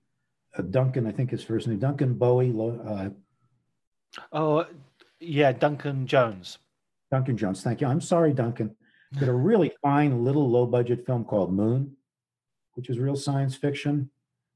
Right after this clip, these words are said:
Speaker 1: And we have the film from South Africa, which I'm
Speaker 2: District
Speaker 1: forgetting
Speaker 2: Nine.
Speaker 1: everything.
Speaker 2: District
Speaker 1: Yep.
Speaker 2: Nine.
Speaker 1: Again, and prior to that, there was a marvelous film called Dark City.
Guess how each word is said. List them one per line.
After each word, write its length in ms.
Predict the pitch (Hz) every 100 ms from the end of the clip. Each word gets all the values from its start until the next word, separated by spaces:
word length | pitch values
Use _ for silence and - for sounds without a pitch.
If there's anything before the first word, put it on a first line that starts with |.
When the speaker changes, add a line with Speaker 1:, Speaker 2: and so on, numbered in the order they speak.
| _
Speaker 1:
And 140 | 101 98
we 100 | 107
have 180 | 117
the 100 | 113
film 280 | 110 131 123
from 160 | - 107
South 360 | - 104 95
Africa, 480 | 110 123 127 131 139 143 - _ _ _
which 80 | -
I'm 240 | 101 101
Speaker 2:
District 40 | 95
Speaker 1:
forgetting 280 | 104 113 113
Speaker 2:
Nine. 80 |
Speaker 1:
everything. 300 | 123 131 - - _ - _
Speaker 2:
District 320 | 135 - 120
Speaker 1:
Yep. 100 | 110
Speaker 2:
Nine. 280 | 113 101 95 - - _ _ _ _ _ _
Speaker 1:
Again, 480 | 135 131 190 120 95 - _ _ _
and 220 | - 147 147
prior 260 | 220 269
to 120 | 220
that, 240 | 139 123 127
there 100 | 127
was 140 | 123
a 20 |
marvelous 500 | 123 135 196 170 131
film 220 | - 127 123
called 220 | 120 107
Dark 240 | 131 120
City. 420 | - 156 104 73